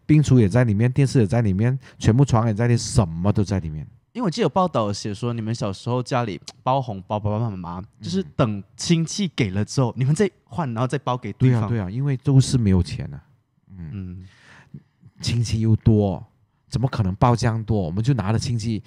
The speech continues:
Speaker 1: 然后我就，就负责拿弟弟的全部拿回来。啊，这个阿姨三个儿子，我们有四个，就平均分回去就好了。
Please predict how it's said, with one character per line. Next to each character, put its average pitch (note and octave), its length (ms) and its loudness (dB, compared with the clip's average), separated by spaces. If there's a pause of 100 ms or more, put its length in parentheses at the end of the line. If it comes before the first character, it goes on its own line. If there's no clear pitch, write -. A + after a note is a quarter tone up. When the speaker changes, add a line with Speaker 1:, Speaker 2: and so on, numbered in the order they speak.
(280)
Speaker 1:
然 A2 100 -2
后 B2 60 0
我 G#2 100 2
就， B2+ 320 0 (140)
就 - 180 0
负 C3 240 0
责 G2 160 2
拿 E2+ 280 -6
弟 B2+ 160 -8
弟 A2+ 140 -6
的 G#2 40 -4
全 F2+ 180 -8
部 G#2+ 60 -6
拿 E2+ 140 -8
回 F2+ 140 -6
来。 D2+ 200 -12 (300)
啊， D#2 200 -10 (120)
这 - 100 -4
个 - 80 -8
阿 A2 140 -4
姨 F#2 160 -4
三 G#2+ 200 -4
个 G2 200 -6
儿 F#2 60 -6
子， - 200 -14
我 F3+ 60 -8
们 E3+ 120 -6
有 - 60 -4
四 G#2+ 240 -10
个， F#2+ 100 -10
就 G#2+ 120 -8 (180)
平 F#2+ 180 -6
均 B2 160 -4
分 G#2+ 160 -6
回 F#2 140 -10
去 G#2 160 -12
就 G2+ 100 -8
好 F#2+ 120 -12
了。 D2+ 60 -18